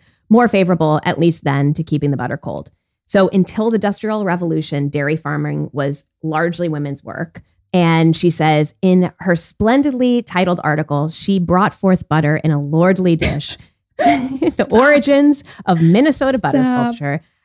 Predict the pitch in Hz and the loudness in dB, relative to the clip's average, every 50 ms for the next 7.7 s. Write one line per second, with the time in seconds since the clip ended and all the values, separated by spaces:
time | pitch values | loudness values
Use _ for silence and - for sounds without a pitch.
0 | _ _ _ - 196 180 - - - - 233 240 254 254 262 254 254 247 233 - | _ _ _ -2 -2 -2 -2 -6 -6 -4 -2 0 2 2 2 2 0 -2 -4 -4
1 | - 247 254 277 277 285 - - 208 208 220 202 170 160 151 147 156 147 143 139 | -2 0 0 2 2 0 0 0 0 2 2 2 2 2 2 2 0 0 0 -2
2 | - - 170 175 160 165 160 - - 165 165 - 160 - - 175 170 165 185 208 | -2 -2 0 2 2 2 0 -2 -4 -6 -4 -4 -4 -4 -2 0 0 2 0 0
3 | - - 254 226 220 180 160 135 139 143 143 - 156 131 139 143 - - 151 160 | -2 -4 -4 -4 -4 -4 -4 -4 -4 -4 -6 -6 -6 -6 -6 -8 -8 -10 -12 -12
4 | - - - - 185 202 233 220 190 180 175 - - - 170 170 160 - 180 180 | -12 -12 -10 -8 -8 -6 -6 -6 -6 -6 -8 -8 -10 -8 -8 -8 -8 -4 0 2
5 | 170 165 185 - 131 143 - 160 151 151 147 143 147 139 - - - _ - 170 | 4 4 4 4 2 0 0 -2 0 0 0 0 0 -2 -4 -6 -6 _ 0 0
6 | - 226 226 214 196 170 151 135 87 76 85 90 - - _ _ _ - 180 165 | 2 2 2 2 2 0 0 -2 -4 -6 -10 -12 -12 -14 _ _ _ 0 0 0
7 | - - 170 175 180 175 - - 180 180 175 170 - | 2 2 2 2 2 2 2 2 4 4 4 4 2